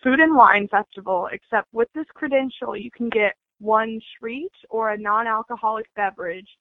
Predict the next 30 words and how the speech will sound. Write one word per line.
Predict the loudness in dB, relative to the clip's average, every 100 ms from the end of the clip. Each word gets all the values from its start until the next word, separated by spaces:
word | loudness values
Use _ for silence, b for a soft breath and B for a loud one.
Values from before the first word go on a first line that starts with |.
| _ _ -8
per | 0 2 2 -2 _
tab. | -8 -6 -6 -10 _ _ _ _ _ _ _
So | -4 -2 -2
I | -2 -2 -2
thought | -2 -2
it | -6
meant, | -8 -8 -10 -10 -2
oh, | 0 0 -4
you | -12
can | -16 -14
only | -12 -12
get | -12 -14 -8
one | -6 -6
thing | -8 -10 -10 -14
from | -16 -14
each | -16 -4
booth, | 2 4 4 2 -8 b b _ _
but | 6 6 4 -2
really | -10 -8 -8
you | -10 -18
could | -18 -14
use | -10 -10 -14 -12
two | -4 -4
at | -4
the | -10
same | -10 -12 -6
booth | -6 -6 -12
if | -14
you | -10
wanted | -8 -6 -6 -10